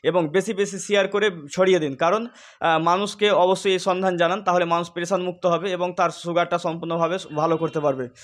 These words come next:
তো আজকে এই আমাদের ভিডিও করার, আহ, ছিল, যেটা আপনাদেরকে জানানোর জন্য। তো আজকে এই পর্যন্তই। আসসালামু আলাইকুম ওয়া রাহমাতুল্লাহি ওয়া বারাকাতুহু। তো সেলিম ভাই আপনি কিছু বলবেন নাকি? বলেন কিছু। আমাদের সেলিম ভাই কিছু বলবেন, ওনাকে একবার না বলে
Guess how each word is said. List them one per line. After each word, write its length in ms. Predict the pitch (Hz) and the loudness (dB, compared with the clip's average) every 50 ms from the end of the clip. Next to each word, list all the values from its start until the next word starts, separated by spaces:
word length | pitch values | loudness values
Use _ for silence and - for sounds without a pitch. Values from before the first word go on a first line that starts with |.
| - - - - | -20 -20 -6 0
তো 40 | 165 | 2
আজকে 240 | 165 170 165 170 202 190 185 | 2 2 2 0 0 2 2
এই 100 | 196 208 220 214 190 185 | 2 2 0 0 0 2
আমাদের 400 | 180 180 185 180 175 185 175 170 | 2 4 4 2 2 0 -2 -2
ভিডিও 300 | 160 175 190 170 185 175 | -2 -2 0 0 2 2
করার, 280 | 180 170 170 175 170 | 2 4 4 4 2
আহ, 220 | 165 156 117 156 156 | 0 -2 -2 -2 -2
ছিল, 200 | 156 - 165 165 185 | -2 -2 -2 -2 -2
যেটা 360 | 156 151 147 139 165 160 156 | -4 -6 -2 0 2 4 4
আপনাদেরকে 400 | 156 151 165 165 156 151 156 165 | 2 2 0 -4 -4 -4 -4 -2
জানানোর 360 | 147 160 151 151 151 151 151 143 | 0 2 2 2 2 0 0 0
জন্য। 300 | 151 143 139 156 202 208 | -2 -2 -2 -4 -6 -4
তো 60 | - 160 | 0 0
আজকে 240 | 151 143 151 - 170 | 0 0 -2 -4 -4
এই 60 | 160 | -4
পর্যন্তই। 480 | 160 156 160 151 160 170 170 175 220 240 - - | -2 -2 -4 -4 -2 -4 -2 -2 -2 -2 -2 -6
আসসালামু 440 | - - - 165 156 143 143 139 | -6 -4 0 0 2 2 2 2
আলাইকুম 300 | 139 139 143 139 180 190 202 202 | 2 2 0 0 -2 -6 -4 -4
ওয়া 100 | 170 165 | -2 -2
রাহমাতুল্লাহি 680 | 165 170 165 156 156 156 151 151 151 143 139 147 147 | -2 -2 -2 -2 -4 -4 -2 2 2 4 4 4 4
ওয়া 100 | 143 139 | 2 2
বারাকাতুহু। 580 | 135 131 131 131 135 131 123 120 - 120 120 - _ - - - - - _ _ | 2 2 0 0 0 0 0 0 -2 -6 -12 -12 _ -20 -20 -20 -20 -20 _ _
তো 120 | - 127 | 0 0
সেলিম 200 | 131 - 170 170 180 | 2 2 2 2 4
ভাই 80 | 180 | 4
আপনি 140 | 175 175 180 | 2 2 0
কিছু 160 | 175 180 185 | -2 0 0
বলবেন 200 | 175 180 180 180 | 0 0 0 0
নাকি? 220 | 180 180 180 185 160 160 - - _ _ _ _ 175 180 - - - 170 - _ - - - - _ - | -2 -4 -4 -4 -4 -6 -8 -14 _ _ _ _ -20 -20 -20 -20 -20 -20 -20 _ -20 -20 -20 -20 _ -10
বলেন 240 | 120 139 156 175 196 | -6 -4 -4 -4 -6
কিছু। 160 | - - 190 196 226 - - - - - - - - - - - - _ - | -8 -12 -16 -18 -18 -20 -20 -20 -20 -20 -20 -20 -20 -20 -20 -20 -20 _ -10
আমাদের 260 | - 160 180 190 185 | -8 -6 -6 -4 -2
সেলিম 260 | - 214 208 220 220 | 0 2 4 4 6
ভাই 140 | 202 208 214 | 6 4 4
কিছু 180 | 196 202 185 202 | 4 0 0 0
বলবেন, 340 | 180 185 180 170 185 214 220 | 0 0 0 0 -2 -4 -4
ওনাকে 340 | 185 165 175 175 170 180 180 175 170 165 | -6 -6 -6 -6 -4 -4 -2 -2 -2 -2
একবার 320 | 151 170 165 165 170 170 170 | -2 -2 -4 -4 -6 -4 0
না 120 | 170 170 165 | 0 0 2
বলে 180 | 160 170 165 | 2 2 2